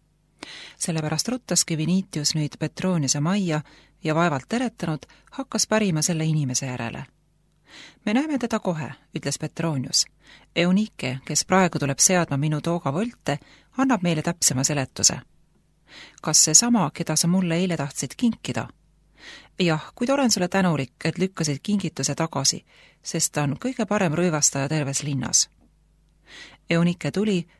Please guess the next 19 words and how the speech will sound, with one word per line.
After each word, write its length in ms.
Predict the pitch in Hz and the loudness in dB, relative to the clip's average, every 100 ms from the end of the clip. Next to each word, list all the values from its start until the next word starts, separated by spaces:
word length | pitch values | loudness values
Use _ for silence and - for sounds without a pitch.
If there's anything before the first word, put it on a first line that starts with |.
| _ - | _ -4
võttis 320 | 233 233 214 | -4 -2 -2
elevandiluu 760 | 226 254 196 180 175 170 165 - | 0 0 2 0 0 0 0 0
ilustistega 680 | 180 165 - 156 - 147 147 | 0 0 -2 -2 -4 -4 -2
toolilt 360 | 170 151 123 - | -2 -2 -6 -4
tooga 400 | - 262 185 175 _ _ - | -4 -2 -2 -4 _ _ -4
ja 80 | 208 | 0
heitis 340 | 262 - 202 | 0 -2 -6
Petroniuse 600 | 196 190 190 175 147 147 | -4 -2 0 0 0 0
õlale. 420 | 151 147 127 120 120 _ _ _ _ _ - - - | 0 -2 -4 -6 -10 _ _ _ _ _ -20 -20 -8
Ta 80 | 185 | -2
oli 140 | 160 | 0
vaikne 420 | 151 202 214 - | 0 -2 -4 -4
ning 200 | 147 143 | -2 0
õrn 340 | 185 240 208 165 _ _ - | -2 0 0 -2 _ _ -10
ja 60 | - | -4
ta 100 | 240 | -2
silmis 380 | 294 285 185 | 2 2 2
säras 260 | - 165 147 | 2 0 -2
rõõmuhelk. 800 | 160 147 135 - - - - | -2 0 -2 -6 -12 -14 -20